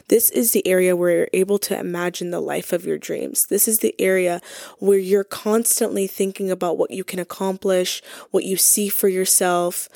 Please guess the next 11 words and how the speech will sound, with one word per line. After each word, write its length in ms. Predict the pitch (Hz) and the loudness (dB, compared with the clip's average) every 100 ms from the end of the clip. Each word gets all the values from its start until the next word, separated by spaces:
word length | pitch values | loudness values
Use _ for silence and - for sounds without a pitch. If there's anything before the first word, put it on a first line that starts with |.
| - - - | -20 -20 -4
you 100 | 202 | 2
know, 160 | 190 | 4
what 280 | 180 180 190 | 4 4 2
channeled 360 | - 208 202 190 | 2 2 0 0
messages 480 | 185 - 190 185 - | 0 0 0 2 0
come 260 | - 190 | 0 -2
in 120 | 180 | -4
through 280 | 180 190 180 | -4 -2 -2
into 360 | - 185 185 185 | -2 -4 -6 -4
you 260 | 180 175 | -2 -2
through 540 | 180 - 180 170 170 | -2 -4 -2 0 0